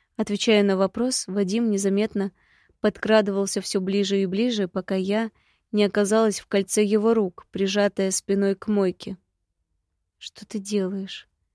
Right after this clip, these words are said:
Освободиться не пыталась, просто стояла, опустив руки, наклонив голову набок, глядя будто сквозь парня. «Вик,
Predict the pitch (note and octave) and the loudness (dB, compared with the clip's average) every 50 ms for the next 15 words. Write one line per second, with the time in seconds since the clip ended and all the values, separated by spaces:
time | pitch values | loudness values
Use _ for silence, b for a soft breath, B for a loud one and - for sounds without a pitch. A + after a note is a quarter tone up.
0 | _ _ _ _ _ _ _ _ _ _ _ - G#3 - - G#3+ G3+ G3+ G#3 G3 | _ _ _ _ _ _ _ _ _ _ _ -8 -6 -4 -2 0 2 2 2 2
1 | G3+ B3 - - A#3+ G#3+ G#3+ G#3 - A#3 - - G#3 G3 F#3+ F#3+ G3 G3 - - | 2 0 -2 0 0 0 0 -2 -2 -4 -4 -2 -2 0 0 -2 -4 -6 -8 -10
2 | - _ - G3 G#3 G#3+ - - G#3+ - - - G#3+ G3+ G3+ G3 G3 F#3+ F#3 F#3 | -12 _ -8 -6 -6 -6 -6 -6 -8 -6 -4 -2 -2 0 0 0 0 0 0 0
3 | F3+ - - F#3+ - - - G#3 - - - G3 G3 F#3 F3+ - - G3 F#3+ - | -2 -4 -6 -10 -10 -12 -14 -16 -12 -10 -8 -6 -6 -6 -8 -8 -10 -10 -10 -12
4 | _ _ _ _ _ _ _ _ _ _ _ _ _ - G#3+ G3 - G#3+ G#3+ G#3+ | _ _ _ _ _ _ _ _ _ _ _ _ _ -4 -4 0 2 2 4 4
5 | G#3+ G3 F#3+ G3 G3 G3+ G3 G3+ F#3+ F#3+ G3+ G3 G3 G#3 A#3 A#3+ G#3 G3 F#3 - | 4 2 2 4 4 6 6 4 4 2 2 2 4 2 2 2 0 -2 -4 -6
6 | - - _ _ _ _ _ _ _ _ _ - G3 F#3 G#3+ G3+ G#3+ A3 A3 G3 | -10 -20 _ _ _ _ _ _ _ _ _ -8 -4 -2 2 2 4 2 4 2
7 | G#3 F#3+ G3 F3+ - _ _ _ - F#3+ G3 G3+ - - G#3 G3+ - - - G#3 | 2 0 0 -2 -8 _ _ _ -6 -4 -4 -4 -4 -4 -4 -4 -4 -4 -2 -2
8 | G#3+ G#3 - - _ G#3 G3+ F#3+ F#3 F#3+ F#3 F#3+ F#3+ - _ _ _ _ _ _ | -2 -2 -4 -4 _ -2 0 0 0 -2 -4 -4 -6 -10 _ _ _ _ _ _
9 | _ _ _ _ _ _ _ _ _ _ _ _ _ _ _ _ _ G3 F#3+ G3 | _ _ _ _ _ _ _ _ _ _ _ _ _ _ _ _ _ -8 -4 -4
10 | F#3+ F#3 F#3 - - - _ | -4 -4 -4 -8 -14 -20 _